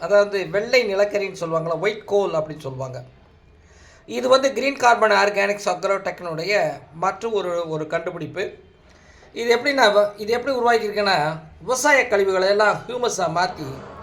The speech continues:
அந்த ஹியூமஸையும் நிலக்கரியையும் குறிப்பிட்ட அளவு கலந்து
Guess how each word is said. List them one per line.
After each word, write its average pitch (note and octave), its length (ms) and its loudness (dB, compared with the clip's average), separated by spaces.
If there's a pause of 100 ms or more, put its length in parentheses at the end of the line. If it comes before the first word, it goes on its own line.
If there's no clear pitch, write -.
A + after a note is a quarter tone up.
(360)
அந்த G#3 220 0
ஹியூமஸையும் D4+ 1000 4 (300)
நிலக்கரியையும் A3 920 2
குறிப்பிட்ட A3 380 -2
அளவு G3+ 460 0
கலந்து F3+ 640 -6